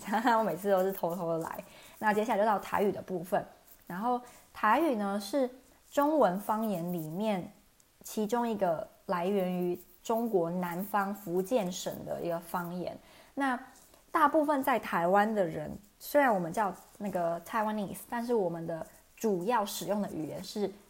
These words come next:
Chinese，而不是 Taiwanese language。这我也要跟他们强调一下，不然他们有些人就是会误以为说，哦，台湾人的母语或是我们平常官方语言就是使用台语，可是其实我们使用的是那个中文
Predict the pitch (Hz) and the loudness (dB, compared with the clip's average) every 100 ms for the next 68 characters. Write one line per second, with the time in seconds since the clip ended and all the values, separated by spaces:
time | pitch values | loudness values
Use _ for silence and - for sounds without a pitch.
0 | - - 180 175 185 160 - 175 175 170 | -16 -6 -4 -4 -4 -6 -8 -6 -6 -6
1 | - 190 - - - - - 170 165 147 | -4 -4 -6 -16 -20 -18 -10 -8 -8 -10
2 | - 156 - - - - - - - 208 | -10 -10 -10 -12 -14 -16 -20 -12 -2 2
3 | 170 156 165 165 180 160 - 143 170 - | 2 0 -4 -6 -6 -6 -8 -10 -4 -4
4 | - - - 262 208 185 - - 285 294 | -2 -4 -2 0 0 -2 -12 -4 2 2
5 | 262 208 196 185 262 254 202 175 - 240 | 2 2 0 4 4 6 4 0 -2 2
6 | 254 254 233 - 277 185 160 - 147 - | 2 4 4 6 4 4 0 -4 -8 -4
7 | 190 196 175 - - 190 180 214 208 165 | 0 0 0 -4 -10 -6 2 4 2 -2
8 | 165 160 160 190 190 - - - 214 240 | -6 -6 -2 0 0 -2 -10 -6 -2 0
9 | 175 165 175 175 175 165 190 185 190 185 | -2 -4 -6 -6 -8 -2 -2 -2 -2 -4
10 | 156 170 175 185 180 - 165 180 - - | -6 -8 -6 -6 -8 -8 -10 -10 -4 -2
11 | 156 - - - 190 170 175 160 170 165 | -2 -4 -10 -6 -4 -4 -4 -6 -6 -4
12 | 170 165 - 185 190 - - - 175 165 | -2 -4 -2 -4 -4 -20 -20 -14 -10 -6
13 | 143 135 - - - - 165 170 160 | -6 -6 -10 -20 -12 -6 -4 -4 -6